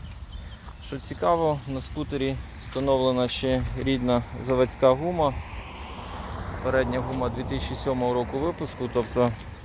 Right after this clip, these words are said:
з заводу вона ні разу не мінялася, підтверджує невеликий пробіг. Так, що маємо по скутері?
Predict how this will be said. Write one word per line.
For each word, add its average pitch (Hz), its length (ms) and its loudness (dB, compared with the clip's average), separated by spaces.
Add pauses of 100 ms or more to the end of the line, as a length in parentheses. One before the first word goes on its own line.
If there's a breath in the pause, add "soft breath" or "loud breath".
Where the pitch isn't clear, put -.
(180)
з 127 40 -8
заводу 131 460 6
вона 127 220 6
ні 127 100 6
разу 127 280 6
не 131 100 -2
мінялася, 143 720 0 (180)
підтверджує 117 680 4 (560 loud breath)
невеликий 127 560 2
пробіг. 139 420 0 (1700 loud breath)
Так, 107 240 -2
що 151 180 0
маємо 143 340 6
по 139 140 -4
скутері? 123 580 2